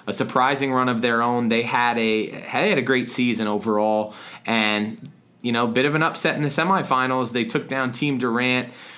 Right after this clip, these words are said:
We both thought that Team Durant and Free Bands might be on a collision course. Team Breakdown North had something to say about that,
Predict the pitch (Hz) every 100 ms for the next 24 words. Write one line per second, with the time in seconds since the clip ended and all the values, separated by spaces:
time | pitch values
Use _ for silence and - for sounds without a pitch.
0 | - 110 135 131 139 131 131 131 127 98
1 | 113 101 - 135 131 120 113 120 120 110
2 | - 131 117 117 117 113 110 113 113 120
3 | 113 110 110 110 110 110 98 - 113 107
4 | - 127 123 110 113 110 110 104 107 107
5 | 117 104 - 104 98 101 95 101 98 95
6 | 92 95 95 92 -